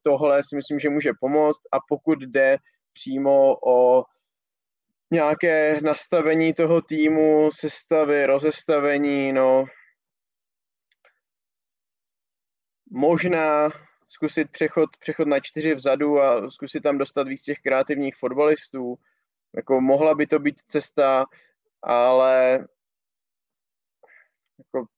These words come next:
těž-, těžko se, těžko se mi, těžko se mi vlastně hledá ten, ten recept, eh, zkusit víc, eh, vsadit na hráče, kteří budou ve formě, pokud jich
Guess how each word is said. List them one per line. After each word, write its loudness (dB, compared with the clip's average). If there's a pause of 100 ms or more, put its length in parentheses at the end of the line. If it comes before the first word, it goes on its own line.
(300)
těž-, -6
těžko -2
se, -12
těžko -4
se 0
mi, 2
těžko -6
se -2
mi 0 (440)
vlastně 0
hledá 2
ten, -2
ten -6
recept, 0
eh, 4 (1400)
zkusit -4 (380)
víc, -6
eh, 2
vsadit -4
na 0
hráče, -2
kteří -4
budou 2
ve 0
formě, 0
pokud -8
jich -8